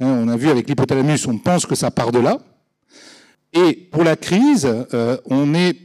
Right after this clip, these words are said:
maintenant tous, euh, pratiquement d'accord pour dire que c'est une activation trigémino-parasympathique. C'est-à-dire qu'à un moment donné, il y a une activation du système trigéminovasculaire,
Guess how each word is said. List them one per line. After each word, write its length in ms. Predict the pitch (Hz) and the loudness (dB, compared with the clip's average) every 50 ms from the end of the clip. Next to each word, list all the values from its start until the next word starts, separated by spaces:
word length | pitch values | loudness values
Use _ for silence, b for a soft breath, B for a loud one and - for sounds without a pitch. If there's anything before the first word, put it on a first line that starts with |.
| - | -8
maintenant 480 | - 117 131 135 120 147 147 160 160 156 131 - _ _ _ _ | -4 -4 -2 -2 -2 0 0 0 0 -2 -4 -6 _ _ _ _
tous, 420 | - 233 233 214 - - - - - - | 0 2 2 2 0 -2 -6 -10 -10 -8
euh, 140 | 135 127 127 | -6 -6 -6
pratiquement 960 | 120 - - 160 147 - - - 160 147 - - 143 131 139 151 151 143 139 139 | -6 -6 -4 -4 -4 -4 -6 -8 -8 -6 -4 -2 -2 0 0 0 0 0 -2 -4
d'accord 680 | 135 123 127 139 131 - - 170 202 247 254 - - | -4 -2 -2 -2 -2 0 2 2 4 4 2 0 -4
pour 180 | - 160 139 143 | -6 -6 -6 -6
dire 320 | 131 131 170 208 226 - B B B B B B B B B - | -4 -2 -2 -2 -2 -4 B B B B B B B B B -2
que 100 | 190 220 | -2 0
c'est 280 | 208 - 196 170 - | 0 0 -2 -2 0
une 80 | 165 156 | -2 -2
activation 680 | 151 139 - 175 165 147 147 135 - - 190 202 202 | -2 -2 -2 -2 0 2 0 0 0 0 0 0 0
trigémino-parasympathique. 1500 | 196 - - 196 175 - 170 170 165 165 180 208 202 202 175 156 165 147 - 156 143 127 151 131 - - 101 85 - - - B B B B B B B B B B B | 0 0 0 0 2 2 0 0 2 2 2 2 2 0 0 0 0 0 0 -2 -2 -2 -2 -4 -6 -8 -12 -14 -14 -18 -20 B B B B B B B B B B B
C'est-à-dire 500 | - - 113 - 131 123 131 143 131 - | -8 -6 -2 -2 -2 0 0 0 -2 -2
qu'à 160 | - - 131 | -2 -2 0
un 60 | 139 | 2
moment 320 | 160 190 196 190 190 175 160 | 2 2 2 2 2 2 2
donné, 380 | 139 139 135 131 135 131 156 214 269 277 - - b b b b b b b b | 2 2 2 4 4 4 4 2 2 0 -2 -8 b b b b b b b b
il 180 | - 139 139 143 | -8 -6 -2 0
y 80 | 156 | 2
a 180 | 156 147 147 139 - | 2 2 2 0 -2
une 240 | 135 127 127 143 165 | -2 -2 0 0 0
activation 800 | 202 - - - - 208 185 - - - - - 185 180 165 156 | -2 -4 -4 -4 -2 -2 -2 -2 -4 -6 -4 -2 0 2 2 2
du 140 | 139 123 127 | 0 -2 -4
système 580 | 120 - 156 127 - - 160 147 135 131 110 110 - _ _ _ - | -4 -4 -6 -6 -2 0 0 2 2 0 -2 -6 -12 _ _ _ -8
trigéminovasculaire, 1160 | - - 170 151 131 147 139 139 135 131 123 120 113 - - - 117 104 110 139 208 233 - | -4 -2 -2 0 0 0 0 0 0 2 2 0 0 -2 -2 -4 -2 -2 0 0 0 -2 -4